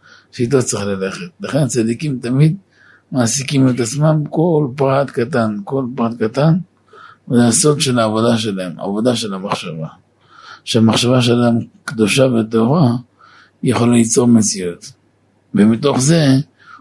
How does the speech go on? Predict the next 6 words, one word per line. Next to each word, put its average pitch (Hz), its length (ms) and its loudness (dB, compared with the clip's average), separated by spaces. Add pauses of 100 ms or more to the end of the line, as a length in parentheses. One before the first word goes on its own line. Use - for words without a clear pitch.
הוא - 100 -6
יכול 127 680 0
להמשיך 113 880 0 (340)
שפע 120 340 -2
גדול 110 340 0
לעולם. 90 500 0